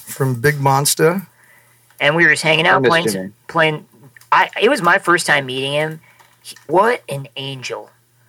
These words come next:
Speaker 2: And his laugh, I'm <laughs> for real. He was such a nice guy, and his laugh,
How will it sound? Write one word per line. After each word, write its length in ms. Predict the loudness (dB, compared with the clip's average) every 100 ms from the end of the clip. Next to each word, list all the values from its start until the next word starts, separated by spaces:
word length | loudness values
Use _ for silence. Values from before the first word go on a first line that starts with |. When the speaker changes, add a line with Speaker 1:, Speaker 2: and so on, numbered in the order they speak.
| _ _ -2
Speaker 2:
And 120 | -2
his 360 | 2 0 2 2
laugh, 480 | 2 2 0 -2 -6
I'm 220 | -2 -2 0
<laughs> 320 | -4 -4 -8
for 220 | 0 2
real. 280 | 4 4 2
He 180 | 0 -6
was 120 | -6
such 320 | -2 0 0
a 60 | 0
nice 240 | 0 0
guy, 240 | 0 2 2
and 220 | 0 -2
his 320 | 0 0 -2
laugh, 520 | -2 0 2 2 -2